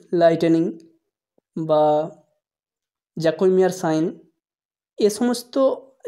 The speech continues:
যে টার্মগুলো রয়েছে এই টার্মগুলো কী এবং কাকে বলে বা এদের যে একটা ডেফিনেশন রয়েছে সেগুলো একটু পড়ার চেষ্টা করবে। এগুলি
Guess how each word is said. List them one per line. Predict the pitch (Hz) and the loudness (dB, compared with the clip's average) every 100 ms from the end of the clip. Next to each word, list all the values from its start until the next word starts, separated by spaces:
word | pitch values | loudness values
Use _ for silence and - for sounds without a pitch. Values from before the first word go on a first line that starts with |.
| 214 | -2
যে | 202 190 190 185 - _ _ | 4 4 4 0 -12 _ _
টার্মগুলো | 185 175 208 226 220 | -4 -2 0 2 4
রয়েছে | 196 180 196 196 | 4 4 0 -2
এই | 214 | -2
টার্মগুলো | 202 175 196 214 226 226 | -2 -2 0 0 -2 -4
কী | 208 262 - _ _ _ _ _ - | -6 -6 -10 _ _ _ _ _ -6
এবং | 208 240 - _ _ _ _ _ - | -4 -4 -8 _ _ _ _ _ -6
কাকে | 185 185 254 | -4 -2 0
বলে | 202 202 226 | 2 0 0
বা | 190 | 2
এদের | 185 180 196 | 2 2 0
যে | 202 202 | -2 0
একটা | 226 | -2
ডেফিনেশন | 170 165 196 202 220 190 | 0 -2 -2 0 0 0
রয়েছে | 170 175 233 | 0 -2 -2
সেগুলো | 175 180 185 | -2 -2 -2
একটু | 220 269 _ _ _ _ _ _ | -4 -12 _ _ _ _ _ _
পড়ার | 175 190 190 | -4 -2 -4
চেষ্টা | 151 147 139 | -4 -4 -4
করবে। | 131 127 - _ _ _ _ _ _ _ _ _ _ _ _ _ _ _ _ _ _ _ _ _ _ _ _ _ _ _ _ _ _ _ _ _ _ _ _ _ _ _ _ _ _ _ _ | -8 -12 -16 _ _ _ _ _ _ _ _ _ _ _ _ _ _ _ _ _ _ _ _ _ _ _ _ _ _ _ _ _ _ _ _ _ _ _ _ _ _ _ _ _ _ _ _
এগুলি | 202 214 | 0 2